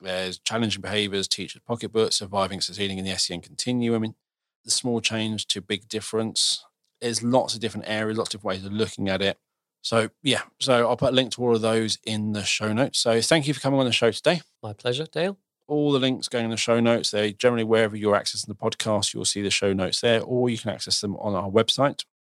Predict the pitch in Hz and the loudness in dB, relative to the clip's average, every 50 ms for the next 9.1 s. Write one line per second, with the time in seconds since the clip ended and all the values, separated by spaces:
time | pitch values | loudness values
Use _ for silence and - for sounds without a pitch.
0 | _ _ - - 110 104 - - 107 98 104 92 95 92 98 95 90 95 92 98 | _ _ -14 -12 -12 -12 -8 -8 -8 -8 -6 -6 -8 -8 -8 -8 -8 -6 -6 -6
1 | 95 98 98 92 - - 101 92 - - 95 95 95 - - 92 90 87 87 - | -6 -6 -6 -6 -6 -4 -2 -2 0 0 -2 -4 -4 -4 -4 -4 -4 -4 -4 -6
2 | - - 92 - - _ _ - - 143 151 151 147 131 - _ _ _ _ _ | -4 -2 -2 -2 -4 _ _ 2 4 4 4 4 2 -4 -8 _ _ _ _ _
3 | _ _ 165 156 - - 139 127 - 127 127 127 120 - 123 120 110 113 110 - | _ _ -2 0 0 0 -2 -2 -2 -2 -2 0 0 0 -2 -4 -2 -2 0 2
4 | - 120 123 123 120 - 113 - - 104 110 127 123 - - - 110 - - - | 4 4 4 4 4 2 -4 -10 -8 -4 -4 0 0 0 0 0 -2 -6 -2 0
5 | 101 101 95 98 98 113 117 117 117 113 110 90 52 95 110 - 107 - - - | 2 2 0 0 0 2 2 4 4 2 0 -2 -4 -10 -10 -6 -4 -4 -4 -4
6 | - - 98 92 90 92 90 90 87 90 101 131 127 - 139 131 135 135 127 92 | -4 -2 0 0 0 0 0 -2 0 4 4 4 4 2 0 -2 0 0 0 -2
7 | - - - - - 104 104 104 - 107 107 107 101 107 101 - - - 98 98 | -6 -8 -10 -8 -8 -8 -8 -8 -6 -6 -6 -4 -4 -4 -4 -2 -2 -2 -2 -4
8 | 95 90 - - - 95 98 101 107 117 120 110 - 117 107 - - - - - | -4 -6 -6 -6 -4 -2 -2 0 0 2 2 2 2 2 2 0 -2 -6 -8 -8
9 | 113 101 | -10 -12